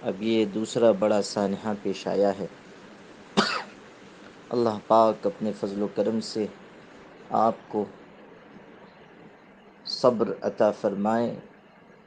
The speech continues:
मरहूम की वालदा को भी अल्लाह ताला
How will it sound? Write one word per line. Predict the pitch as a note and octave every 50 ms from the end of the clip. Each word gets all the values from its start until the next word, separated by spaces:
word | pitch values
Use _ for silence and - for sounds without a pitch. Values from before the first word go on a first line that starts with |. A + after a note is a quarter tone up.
| _ _ - - _ - - _ -
मरहूम | G#2 A2 G#2 G2+ F#2+ - A#2 A2+ A2+ A#2 G#2
की | - - A2 G#2+ G#2 - - - - - - - - _ _ - -
वालदा | - G#2+ G#2+ G#2+ G#2 G#2 G2+ A2+ A2+ A2
को | G#2 - - G#2+
भी | F#2+ G#2 G#2
अल्लाह | G#2 G#2 G#2 G#2 G2 F#2+
ताला | - - G2+ G2+ G#2+ G#2 G2+